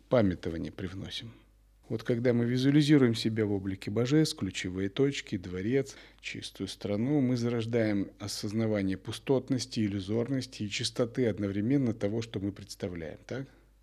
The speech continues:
А затем, когда визуализация закончилась,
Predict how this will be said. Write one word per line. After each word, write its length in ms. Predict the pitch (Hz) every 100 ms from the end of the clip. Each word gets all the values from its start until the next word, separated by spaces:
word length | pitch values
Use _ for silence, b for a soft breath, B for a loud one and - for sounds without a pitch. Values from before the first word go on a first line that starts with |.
| _ -
А 100 | 107
затем, 360 | 123 117 143
когда 280 | 110 127 123
визуализация 720 | 123 120 123 123 123 117 -
закончилась, 800 | 117 117 135 160 156 180 180 -